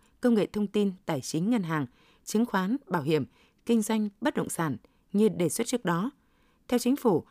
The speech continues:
năm hai nghìn không trăm hai mươi hai, việc giảm thuế giá trị gia tăng hai phần trăm đã hỗ trợ doanh nghiệp, người dân khoảng bốn mươi tư nghìn năm trăm tỷ đồng, góp phần giảm giá thành hàng hóa, dịch vụ, thúc đẩy sản xuất kinh doanh,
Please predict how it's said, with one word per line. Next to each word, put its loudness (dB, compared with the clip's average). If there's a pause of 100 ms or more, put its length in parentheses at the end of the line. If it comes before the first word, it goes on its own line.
(120)
năm 2
hai 4
nghìn 2
không -4
trăm -4
hai -6
mươi -4
hai, -2 (340)
việc 2
giảm -2
thuế -2
giá -2
trị 0
gia -6
tăng -6
hai -4
phần -4
trăm -2 (340)
đã -2
hỗ -2
trợ 0
doanh -2
nghiệp, 2 (220)
người 2
dân 2 (380)
khoảng 0
bốn 2
mươi 2
tư 2
nghìn 2
năm -2
trăm -2
tỷ -4
đồng, -2 (420)
góp 0
phần 0
giảm -2
giá -4
thành -4
hàng -6
hóa, -4
dịch -4
vụ, 2 (360)
thúc -2
đẩy 2
sản -4
xuất -4
kinh 0
doanh, -2